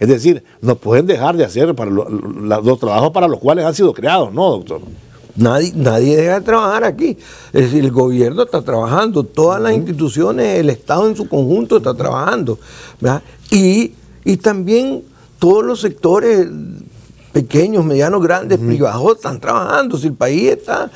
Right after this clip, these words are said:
Speaker 2: trabajando y recuperándose rápidamente. Entonces, nosotros no podemos llamarnos a engaño. Aquí hay normas, hay leyes.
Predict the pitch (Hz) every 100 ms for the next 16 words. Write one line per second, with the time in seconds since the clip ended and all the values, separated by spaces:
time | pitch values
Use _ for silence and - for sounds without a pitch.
0 | - - - 170 147 151 247 311 285 247
1 | 196 170 160 143 170 226 226 190 156 156
2 | - 180 139 127 127 120 131 117 180 180
3 | 233 - - - - 165 147 214 262 208
4 | 175 175 208 196 175 226 180 165 143 151
5 | 208 196 170 - - 220 117 - - -
6 | - 127 - 117 131 180 220 - - -
7 | - - - - - 160 156 135 143 226
8 | 196 135 - 156 156 139 147 233 190 117